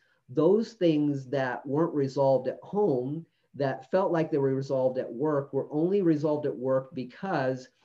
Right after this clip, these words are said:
we were ignoring that part of ourselves, right? We were ignoring that part of ourselves. If you ask those people on their teams and the people around them, those same things are still showing up.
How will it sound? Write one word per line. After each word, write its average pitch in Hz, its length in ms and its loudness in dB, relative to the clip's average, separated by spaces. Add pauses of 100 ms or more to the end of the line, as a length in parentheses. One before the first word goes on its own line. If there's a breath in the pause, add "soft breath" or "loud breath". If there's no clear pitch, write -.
(380 soft breath)
we 143 140 0
were 131 260 2
ignoring 139 680 2
that 123 240 -6
part 131 260 -2
of 113 100 -4
ourselves, 110 840 -8 (100)
right? 113 360 -2
We 131 120 -4
were 127 160 -2
ignoring 131 460 -2
that 120 180 -8
part 117 180 -6
of 107 80 -8
ourselves. 113 480 -8 (260 soft breath)
If 143 180 -4
you 143 160 2
ask 143 260 -4
those 139 160 -2
people 160 380 -2
on 123 160 -4
their 113 180 -4
teams 175 640 -2
and 127 200 -6
the 120 60 -8
people 135 300 -4
around 156 340 -2
them, 120 320 -6 (320 soft breath)
those 202 220 2
same 190 240 0
things 165 240 0
are 139 60 0
still 143 220 -4
showing 120 440 -2
up. - 240 -10